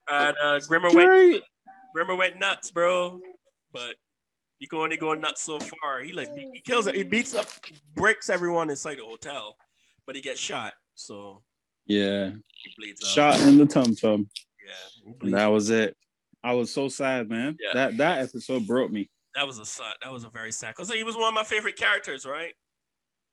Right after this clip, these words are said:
Speaker 1: You know?
Speaker 2: Yeah.
Speaker 1: I would, and so, like I said, the guy Hans is there. And, uh, we're gonna do a quick talk about him pretty much just to wrap it up.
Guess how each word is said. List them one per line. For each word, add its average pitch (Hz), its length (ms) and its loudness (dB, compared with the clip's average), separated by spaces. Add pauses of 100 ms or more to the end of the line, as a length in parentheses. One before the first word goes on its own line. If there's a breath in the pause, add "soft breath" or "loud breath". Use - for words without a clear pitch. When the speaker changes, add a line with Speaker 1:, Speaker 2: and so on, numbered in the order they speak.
(140)
Speaker 1:
You 120 100 -20
know? 123 220 -16
Speaker 2:
Yeah. 117 600 -8
Speaker 1:
I 180 60 4
would, 220 140 6 (100)
and 196 180 2
so, 202 440 -2 (160)
like 170 100 -6
I 190 60 -2
said, 208 200 -2
the 143 120 -8 (100)
guy 180 220 6
Hans 202 480 0
is 131 140 -14
there. 107 340 -12 (1300)
And, 110 200 -8
uh, 110 100 -4
we're 135 140 -6
gonna 143 140 0
do 143 120 0
a 123 60 -4
quick - 240 -2
talk 139 220 2
about 117 260 -12
him 131 320 -14 (260)
pretty 123 180 -4
much 113 300 -6
just 113 200 -12
to 101 80 -16
wrap 104 260 -12
it 104 80 -14
up. 117 240 -14